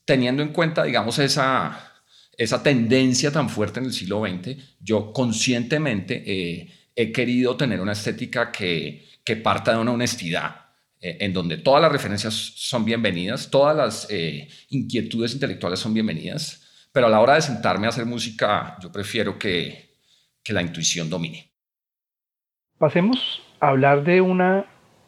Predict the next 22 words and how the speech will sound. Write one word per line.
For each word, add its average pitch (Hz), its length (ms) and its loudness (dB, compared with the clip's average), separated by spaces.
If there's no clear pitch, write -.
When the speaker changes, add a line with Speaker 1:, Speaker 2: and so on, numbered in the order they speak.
Speaker 2:
otra 175 340 8
camisa 147 380 6
de 170 80 8
fuerza 120 300 -2
que - 100 0
te 110 360 4
pusimos 139 420 2
con 147 160 4
esta 120 200 2
invitación. 127 600 2
No 127 140 -2
solo 151 260 6
te 165 100 0
invitamos 127 540 2
a, 127 180 6
a 120 60 0
escribir 113 360 -2
una 135 200 4
obra 139 260 8
con 127 140 0
unas 113 160 0
fechas, 135 320 2